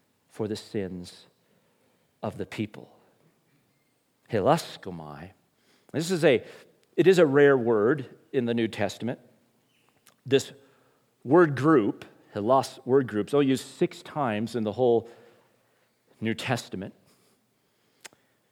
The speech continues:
It's much more frequent in the Old Testament, as the Greek translation of the Old Testament. And it's often the word, one of these words that's used to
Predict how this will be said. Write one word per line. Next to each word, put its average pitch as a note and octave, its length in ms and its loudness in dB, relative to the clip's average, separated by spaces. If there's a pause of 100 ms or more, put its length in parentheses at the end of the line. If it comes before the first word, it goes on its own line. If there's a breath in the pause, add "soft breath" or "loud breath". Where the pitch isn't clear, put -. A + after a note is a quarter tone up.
(540)
It's C3 160 0
much E3 240 2
more D3+ 180 4
frequent C#3 480 2
in A#2+ 160 0
the A2+ 240 0
Old D3+ 260 6
Testament, G#2+ 400 -4
as G#2 180 -6
the G#2+ 80 -2
Greek A#2+ 360 -4
translation G#2+ 600 -4
of F#2+ 100 -8
the G2 240 -6
Old G#2+ 360 0
Testament. - 640 -6 (580 soft breath)
And C3+ 80 2
it's C#3 100 0
often E3+ 300 6
the D3 100 4
word, B2+ 460 4 (160)
one B2+ 160 0
of B2 40 -4
these B2+ 140 0
words B2 380 2
that's A#2+ 260 0
used B2 360 -2
to A#2 260 -4